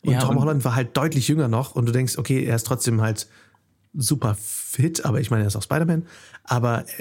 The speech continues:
Speaker 1: er hat auch zusätzlich noch einfach so eine kindliche, jugendliche Energie,
Speaker 2: Ja.
Speaker 1: dass du dem einfach so sehr glaubst, okay, Alter, du bist definitiv siebzehn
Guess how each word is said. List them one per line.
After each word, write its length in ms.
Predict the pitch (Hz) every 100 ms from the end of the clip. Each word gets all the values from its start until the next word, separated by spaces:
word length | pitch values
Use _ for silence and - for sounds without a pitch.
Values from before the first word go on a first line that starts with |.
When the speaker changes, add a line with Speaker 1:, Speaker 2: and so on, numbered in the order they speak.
| -
Speaker 1:
er 200 | - 123
hat 200 | 120 131
auch 220 | 127 113 - _ -
zusätzlich 520 | - 180 156 127 120
noch 120 | 123
einfach 200 | 123 110
so 140 | 107 113
eine 100 | 107 -
kindliche, 480 | - 151 170 - 120
jugendliche 520 | 117 117 165 147 -
Energie, 280 | 127 107 107 139 131
Speaker 2:
Ja. 40 | 160 - - - -
Speaker 1:
dass 120 | -
du 60 | 127
dem 100 | 123
einfach 160 | 117
so 180 | 110 147
sehr 120 | 139
glaubst, 320 | 117 123 120 -
okay, 240 | - 95
Alter, 240 | 101 104
du 140 | 104 123
bist 260 | 135 - - -
definitiv 480 | 120 117 110 113 104
siebzehn 460 | 107 107 - 80